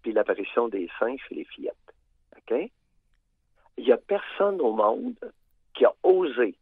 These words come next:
faire une étude puis demander clairement aux hommes, « Est-ce que vous avez un attrait sexuel important vers les fillettes de dix et onze ans ? » On a peur du chiffre.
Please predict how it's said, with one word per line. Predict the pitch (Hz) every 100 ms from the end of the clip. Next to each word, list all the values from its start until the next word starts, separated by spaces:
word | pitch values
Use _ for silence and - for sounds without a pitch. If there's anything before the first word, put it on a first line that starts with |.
| _ _ _ _ _ _ _ _ -
faire | 135 131 123
une | 120
étude | 104 - 143 160 -
puis | -
demander | 107 117 120 113 135
clairement | - 175 170 131 107 117 - _ _ _ _ _ _ _ -
aux | 107 107
hommes, « | 113 123 147 -
Est-ce | - - -
que |
vous | 165 139 113
avez | 107 127
un | 107
attrait | 101 127 127
sexuel | 95 - - 104 110 117 -
important | 113 120 127 - 120 143
vers | 113 98
les | 101
fillettes | 87 - 101 120 - _ -
de | 107 - - _ _ -
dix | 123 120 101
et | 98
onze | 90 -
ans ? » | - _ _ _ _ _ _ _ _ _ _ _ _ _ _ _ _ _ _ _ _ _ _ _
On | 120 120 120
a |
peur | 113 - 151 165 165 78 - _ -
du | - - -
chiffre. | 117 - - -